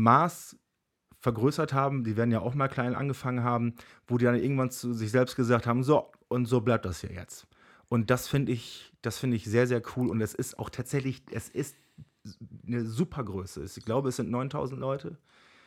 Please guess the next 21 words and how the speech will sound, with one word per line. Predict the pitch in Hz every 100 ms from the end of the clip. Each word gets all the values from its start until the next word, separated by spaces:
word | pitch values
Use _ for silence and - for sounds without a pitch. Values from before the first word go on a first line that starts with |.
| _ _ -
Und, | 120 120 - -
ähm, | - 110 110 110 107 - _ _ _ _ _ _ _ _ -
äh, | 107 104
das | 113 110
ist | - 135
nicht | 127 117
zu | -
viel, | - 160 156 147
nicht | 117
zu | - 113
wenig. | 117 147 156 156 - _ _ _ _
Wenn | 120 131 131
du | 131 127 -
eine | 120
Viertelstunde | - 165 165 - 147 143 143 139 143 -
vorm | - - 135 143 127
Haupt-, | 131 139 _ -
Hauptakt | 107 135 - - 127 127 - 127
dir | 123
überlegst, | 120 120 127 127 -
„Mensch, | 123 135 170 -